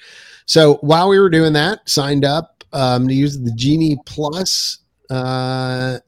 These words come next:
and started scheduling some rides, uh, scheduled, uh, the, um,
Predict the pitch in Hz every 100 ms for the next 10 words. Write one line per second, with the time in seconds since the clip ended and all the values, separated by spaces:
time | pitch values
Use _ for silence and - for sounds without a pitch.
0 | _ _ 117 113 113 113 104 139 117 104
1 | - 135 127 127 117 107 117 101 113 139
2 | 156 165 151 131 - - - 107 104 104
3 | 104 104 - 120 113 120 110 113 113 110
4 | 104 - _ _ _ _ _ - 107 107
5 | 104 104 104 98 110 98 98 95 90 -
6 | _ _ - 92 92 92 90 90